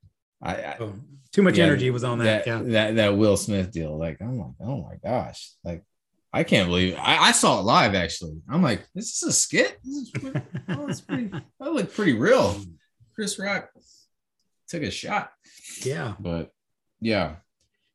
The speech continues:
Speaker 1: Uh, yeah, I think companies, I don't know. I, I don't know what it's gonna take for, for folks to understand,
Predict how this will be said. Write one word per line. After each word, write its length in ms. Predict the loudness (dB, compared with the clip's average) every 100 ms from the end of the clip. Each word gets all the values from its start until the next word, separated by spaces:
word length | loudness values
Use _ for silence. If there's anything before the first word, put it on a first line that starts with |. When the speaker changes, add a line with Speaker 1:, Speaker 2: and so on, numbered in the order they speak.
| -4
Speaker 1:
Uh, 260 | 0 2 4
yeah, 220 | 6 6
I 100 | 4
think 240 | 4 0
companies, 640 | 4 2 4 0 0 -2 -8 _ _ _ _ _ _ _ _ _ _ _ _ -8
I 120 | -6
don't 220 | -4 -8
know. 100 | -10 -16 _
I, 220 | -4 -4 -8 _ _ _ _ _ _ _ _ _ _ -2
I 120 | 2
don't 220 | 4 4
know 200 | 4 6
what 140 | 4 2
it's 100 | -2
gonna 240 | -4 -4
take 440 | -2 0 2 2 -2
for, 560 | -8 -6 -4 -4 -4
for 180 | -8 -10
folks 360 | -6 -4 -4 -4
to 80 | -4
understand, 720 | -4 -6 -6 -4 -4 -6